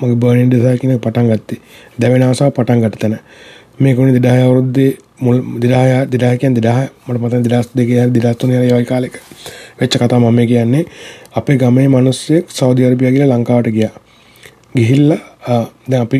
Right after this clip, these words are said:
අපිට එතකොට පොඩි ළමයි අපි, අපිට ටී වී, ටී වී එකක් බලන්න ක්‍රමයක් නැහැ. වී එච් එස්, ඩී වී ඩී අපි මොනවද දන්නේ නැහැ. අපි ඉතින් ଗ-, ගම්වල අපි දුප්පත්, ඇත්තටම මම දුප්පත් මිනිස්සෙක්. අ, එතකොට, අ, මේ, අ, අපි දැන් අපේ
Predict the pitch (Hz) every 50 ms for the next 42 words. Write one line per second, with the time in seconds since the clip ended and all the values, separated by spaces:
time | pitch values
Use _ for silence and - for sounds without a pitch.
0 | 131 - - - 120 - 131 123 139 131 131 113 123 123 127 120 120 120 120 117
1 | 113 113 113 - 143 139 123 - 123 123 120 - 131 127 127 131 - - - -
2 | 131 127 127 127 123 - - - 135 127 123 120 127 127 123 123 - - 127 123
3 | 120 113 - 131 127 131 135 131 - - - - - - - - - _ 131 135
4 | 135 127 127 123 - - 127 123 - 131 131 127 127 127 120 135 135 131 - -
5 | 117 131 131 127 127 123 120 110 107 113 120 120 113 113 - 131 135 127 117 127
6 | 123 127 123 123 120 117 117 120 - 117 117 123 127 127 131 143 139 123 - 135
7 | 143 123 160 156 160 - 135 - 165 160 156 156 151 147 139 - - 143 127 131
8 | 120 120 113 - - 147 170 175 - - - - - - - - - - 127 120
9 | 120 120 120 - - 139 135 151 180 226 - - - - - 143 143 139 135 135
10 | 131 131 127 127 127 127 127 123 - - - - - - - - _ _ - -
11 | 135 135 - - - - - _ - - 127 151 147 143 - 135 135 139 131 127
12 | 113 131 131